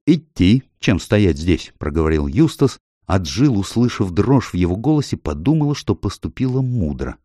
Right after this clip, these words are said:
промолчав. Хмур и Юстас двинулись вперёд, выставив перед собой руки, чтобы ни на что не наткнуться, а Джилл и принц пошли следом с лошадьми в поводу.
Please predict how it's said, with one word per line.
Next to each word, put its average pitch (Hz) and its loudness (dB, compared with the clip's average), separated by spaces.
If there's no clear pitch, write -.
промолчав. 76 -6
Хмур 98 0
и 80 -4
Юстас 78 -2
двинулись 90 2
вперёд, 107 2
выставив 110 0
перед 80 -4
собой 78 -2
руки, 127 0
чтобы 107 0
ни 101 2
на 95 2
что 110 -4
не 110 -2
наткнуться, 82 -2
а 71 -4
Джилл 71 -2
и 67 -2
принц 131 0
пошли 69 -8
следом 113 -2
с - -12
лошадьми 73 -4
в - -20
поводу. 67 -4